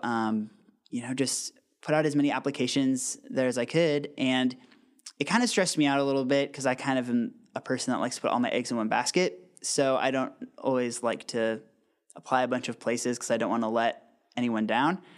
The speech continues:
Um, so it worked out really well that Calvary was really the only church that was interested. And, um,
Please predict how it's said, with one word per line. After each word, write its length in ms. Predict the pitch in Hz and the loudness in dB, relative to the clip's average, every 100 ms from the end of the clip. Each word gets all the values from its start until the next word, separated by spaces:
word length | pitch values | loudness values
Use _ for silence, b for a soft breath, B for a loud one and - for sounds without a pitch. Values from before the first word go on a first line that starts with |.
| B B B | B B B
Um, 440 | 135 123 120 120 - | 0 2 2 -2 -4
so 540 | - 147 131 127 120 - - _ _ _ - _ - | 0 2 2 0 -2 -10 -20 _ _ _ -20 _ 0
it 160 | 151 | 2
worked 200 | 165 156 | 2 0
out 80 | 147 | 0
really 140 | 135 | 2
well 180 | 143 196 | 2 2
that 160 | 165 101 | 2 -2
Calvary 340 | - 135 139 | -2 0 0
was 240 | 139 131 139 | 0 0 0
really 180 | 127 | 0
the 120 | 127 - | 0 0
only 180 | 131 | 0
church 240 | 127 127 123 | -2 -4 0
that 100 | 123 | 0
was 120 | 123 | 0
interested. 520 | 170 - - 117 143 B B B B | -2 -2 0 0 0 B B B B
And, 480 | 143 143 139 131 131 - | 2 2 2 0 0 0
um, 540 | 135 123 113 98 107 | 0 2 0 -2 -4